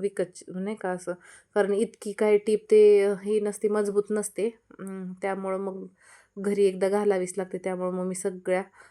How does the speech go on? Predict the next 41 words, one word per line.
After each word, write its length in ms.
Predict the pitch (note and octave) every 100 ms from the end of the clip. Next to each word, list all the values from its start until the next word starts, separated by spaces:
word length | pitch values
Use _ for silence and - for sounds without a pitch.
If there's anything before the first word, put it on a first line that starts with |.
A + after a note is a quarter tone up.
| _
अ, 220 | - F3+ F3+
पिलो 220 | G3+ G3 F3
कव्हर्सला, 680 | F#3 F3+ F3+ - F3+ F#3 -
अ, 280 | F3+ F3+ F3+
डबल 320 | F3+ F#3+ F#3+
डबल 320 | F3+ F3+ F#3
अशा 220 | F3+ F3+ F3+
टिपा 240 | G3 F3+
मारून 320 | F3+ F3+ F3+ F#3
घेते 360 | G3 F3+ F#3+ - _ - - -
आणि 340 | F#3 F#3 F3+ F3+
टिपा 240 | G#3 G3+ F#3+
वगैरे 320 | F#3 F#3 F#3
मारून 380 | G3 F#3+ F#3 F#3
झाल्या 280 | G#3+ G3 F3+
की 80 | F#3+
मग 140 | F#3+ F#3
मी 320 | F#3+ F#3+ F#3 -
ते 280 | F3+ F3 F#3
थोड्याशा 420 | F3+ F#3+ F#3 F#3+ F3+
भिजतही 500 | G3 G3+ F#3 F#3+ F#3+
घालणार 320 | G3+ F#3+ F3+
आहे 80 | F3+
मिठाच्या 400 | F#3+ F#3+ F#3 F3+
पाण्यामध्ये. 460 | F#3 F3+ F3 F#3 G#3 - - - - _
अ, 80 | E3+
मग 160 | F#3 F3+ -
थोड्या 260 | G3+ F#3+
वाळल्या 320 | G3+ G3 F#3 F#3
की 60 | F#3+
मग 140 | F#3+
उद्या 340 | G3 G3+ F#3
वगैरे 220 | F3+ F3+ F#3+
घालेल 380 | G#3+ G#3 F#3
मी. 200 | F3+ F#3 A3 -
अ, 120 | - F#3 F#3 F3+ F#3 F#3 _ -
त्यामुळं 360 | F#3 F3+ F3+
मग 120 | F#3 F#3
सगळ्यात 380 | G3 F#3 F3+ F3+
अगोदर 240 | F#3 F3+ F#3
म्हणलं 240 | F#3 F3